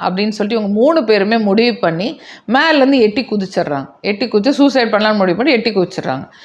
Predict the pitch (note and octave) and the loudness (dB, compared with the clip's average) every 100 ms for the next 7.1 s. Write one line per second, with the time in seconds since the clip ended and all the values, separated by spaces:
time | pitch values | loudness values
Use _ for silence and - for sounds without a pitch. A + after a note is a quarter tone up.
0 | - - G#3 A3 A3 F#4 C#4 B3 B3+ A3 | -20 -4 -2 0 0 0 2 0 0 2
1 | G3+ A#3 G#3 F3 G#3 G#3+ A#3+ A3+ G3+ G#3+ | 2 2 2 2 0 0 0 2 4 4
2 | F3+ F3+ G3+ F3+ A3+ A3+ A3 G#3 G3+ G3 | 4 2 0 2 4 4 2 2 0 -4
3 | F#3+ F#3+ G3 F3+ F#3 F3+ F3+ E3+ E3+ F#3 | -2 -2 0 2 2 2 2 -2 -2 -4
4 | F#3 F#3 F#3 E3+ E3 E3 G#3 G3 F#3+ F#3 | 0 2 2 0 -2 -6 -4 -2 -2 -2
5 | E3+ E3+ E3 G#3+ G3+ F3 E3+ D#3+ E3 E3+ | 0 -2 -4 -4 -6 -2 0 2 0 0
6 | F#3+ F#3 D#3+ - E3 D#3+ D#3+ D#3 D3+ F3 | -2 -2 -2 -2 -2 0 0 -2 -2 -2